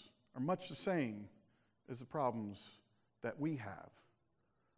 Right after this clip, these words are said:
Right? So apparently, money, fame, power, wealth, giftedness are not the keys to life. Apparently. So quit chasing them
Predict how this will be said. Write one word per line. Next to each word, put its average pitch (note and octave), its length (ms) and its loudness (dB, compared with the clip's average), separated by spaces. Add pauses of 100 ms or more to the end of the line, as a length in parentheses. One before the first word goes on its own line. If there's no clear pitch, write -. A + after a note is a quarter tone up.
(260)
Right? D#3+ 120 6
So F3 200 10
apparently, A#2 760 2 (440)
money, A#2 480 -2 (240)
fame, G#2 420 -2 (240)
power, G#2+ 480 -2 (180)
wealth, B2 300 0 (320)
giftedness A2 680 -4 (360)
are C3+ 80 0
not D#3+ 240 0
the - 60 -18
keys G2 380 -8
to G2 100 -10
life. F2 160 -8 (1800)
Apparently. A#2+ 440 -6 (1400)
So - 160 -8
quit - 200 0
chasing C#3 420 -4
them F2+ 100 -16